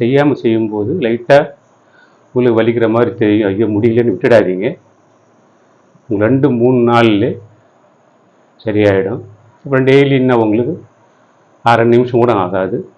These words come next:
பண்ணிக்கங்க. நன்றி, வணக்கம். சப்ஸ்கிரைப் பண்ணாத மக்கள் ஒரு முறை சப்ஸ்கிரைப் பண்ணுங்க.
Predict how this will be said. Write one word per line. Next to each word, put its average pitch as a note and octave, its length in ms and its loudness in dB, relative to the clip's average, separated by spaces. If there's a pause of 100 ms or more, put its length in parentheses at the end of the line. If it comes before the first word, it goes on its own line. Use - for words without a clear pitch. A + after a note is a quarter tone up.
பண்ணிக்கங்க. F#2+ 480 -6 (2500)
நன்றி, G2+ 500 -4 (320)
வணக்கம். G2+ 480 -10 (1600)
சப்ஸ்கிரைப் A2 440 -2
பண்ணாத G#2 400 2
மக்கள் G#2 460 -6
ஒரு G#2 160 0
முறை G#2 240 -2
சப்ஸ்கிரைப் G#2 440 -2
பண்ணுங்க. G#2 320 -4